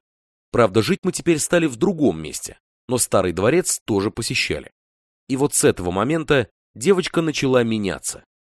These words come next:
Пока не очень сильно, но я заметил, что она стала смотреть на всех свысока, появилась надменность. А вчера произошёл вообще неприятный случай. Какой-то мальчик её возраста всё хотел с ней поиграть,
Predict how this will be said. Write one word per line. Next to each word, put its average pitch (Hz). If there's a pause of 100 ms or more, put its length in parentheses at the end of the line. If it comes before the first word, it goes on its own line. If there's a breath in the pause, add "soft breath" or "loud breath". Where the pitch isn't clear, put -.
(240)
Пока 214
не 208
очень 127
сильно, 73 (480)
но 101
я 113
заметил, 123
что -
она 135
стала 139
смотреть 127
на 123
всех -
свысока, 139 (480)
появилась 110
надменность. 135 (540)
А 104
вчера 180
произошёл 165
вообще 156
неприятный 123
случай. - (480)
Какой-то -
мальчик 180
её 127
возраста 170
всё 185
хотел 156
с -
ней 139
поиграть, 101